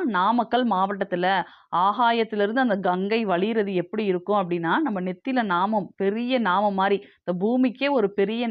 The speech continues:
நாமம் மாதிரி இருக்குது இந்த ஆகாய கங்கை. நெத்தில நம்ம பார்த்திருப்போம், இந்த மாதிரி நாமம் போடுவாங்க. இந்த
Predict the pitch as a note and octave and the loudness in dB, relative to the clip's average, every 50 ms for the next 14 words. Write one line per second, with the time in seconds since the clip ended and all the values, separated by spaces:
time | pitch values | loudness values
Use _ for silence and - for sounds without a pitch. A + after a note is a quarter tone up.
0 | G3 F3+ E3+ F3+ G3+ A3 A3 G#3+ G3+ G3 G3 G#3+ A3 G3 F3+ - F3+ F3 G#3+ B3+ | -2 -2 0 0 0 0 -2 -2 0 0 0 0 -2 -2 -2 -4 -2 -2 0 0
1 | B3+ F#3+ E3 E3+ F3 G#3 F#3 F#3+ F#3+ F#3 F3+ F3 F3 E3+ F3 E3+ - - - - | 2 2 0 0 0 0 0 0 0 -2 -2 -4 -4 -4 -4 -4 -8 -16 -20 -20
2 | _ - F#3+ G3 F#3+ - - C#4 C4 B3+ A#3 G#3+ G3+ F#3+ - F#3 F#3 F#3 F#3 G3 | _ -6 -6 -6 -6 -4 -2 0 0 0 0 0 0 0 0 0 0 0 0 -4
3 | F3 F3+ A3+ B3+ B3+ G3+ G3 G#3 G#3+ G3+ F#3 F3+ F#3+ G3+ G3 F#3+ F3+ F3+ F3 F3 | -4 -2 0 0 0 0 0 0 0 0 0 0 0 -2 -2 -2 -2 -2 0 0
4 | F3 F3 F3 F3 D#3+ - - - - - _ - F3+ F3 E3+ | 0 0 0 -2 -2 -4 -6 -14 -20 -20 _ -10 -8 -8 -6